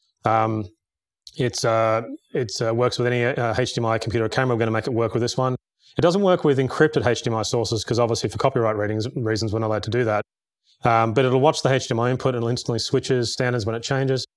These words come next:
There's no need to change the settings when moving between S D, H D, and Ultra H D. It just supports it all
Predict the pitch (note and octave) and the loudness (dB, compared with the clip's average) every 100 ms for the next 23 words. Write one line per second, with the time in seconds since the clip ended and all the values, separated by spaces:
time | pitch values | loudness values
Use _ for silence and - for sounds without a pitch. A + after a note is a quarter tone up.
0 | _ _ _ - A#2+ C3+ C3 A#2 A#2 - | _ _ _ -4 -2 2 2 0 0 -2
1 | A#2+ G2+ - C3+ C3+ B2+ B2 C#3+ C3 C3 | -2 -2 0 2 2 0 -2 0 2 2
2 | B2+ G2+ B2+ A#2+ - B2 A#2 A2+ A#2+ A2+ | 0 0 -2 -2 -2 -2 -2 -2 -2 -2
3 | A#2+ B2+ A2+ B2 A2+ A2+ - G2+ A#2 - | -2 -2 -2 -2 -2 -4 -4 -2 -2 0
4 | A#2 A2+ | -2 -2